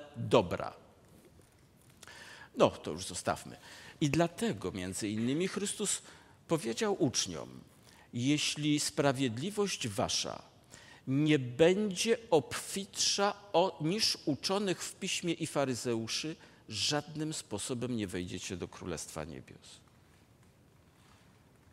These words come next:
A dlaczego tak? Ano dlatego, że te dwie grupy, uczeni w piśmie i faryzeusze, prezentowali sprawiedliwość własną, wypracowaną, w pocie czoła,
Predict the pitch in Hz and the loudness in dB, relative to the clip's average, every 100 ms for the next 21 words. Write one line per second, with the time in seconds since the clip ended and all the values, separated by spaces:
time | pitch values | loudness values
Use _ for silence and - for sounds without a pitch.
0 | - - - - - - - - - - | -20 -20 -20 -20 -20 -20 -20 -20 -20 -12
1 | - 160 202 208 - 82 - 62 - - | -4 -2 0 0 0 -6 -8 -14 -12 -14
2 | - - - - - _ _ - - - | -14 -18 -20 -20 -20 _ _ -20 -20 -20
3 | - 156 185 170 190 185 226 190 185 175 | 2 4 4 2 0 0 -2 2 2 4
4 | 165 - - - - - - 226 190 208 | 2 2 -16 -20 -20 -10 4 4 6 4
5 | 185 190 123 - 113 165 - 190 190 - | 6 8 6 4 0 0 0 0 0 -4
6 | - - 180 160 156 156 147 123 120 95 | -4 -4 -2 -2 0 2 2 0 -2 -2
7 | 85 - 85 - - - - - - - | -2 -6 -8 -12 -18 -20 -20 -20 -4 0
8 | 170 185 165 170 180 180 - 170 160 160 | 2 2 2 2 2 0 -2 -2 0 0
9 | 170 156 139 - 104 117 135 123 - 90 | 0 -2 -2 -2 -6 0 0 0 -4 -4
10 | 95 110 151 147 147 - 139 131 104 82 | -4 -2 -2 0 -2 0 2 4 4 0
11 | 78 82 - - 170 - 156 - 127 92 | -8 -6 -8 -2 -2 0 -2 0 2 2
12 | 65 52 | 2 -4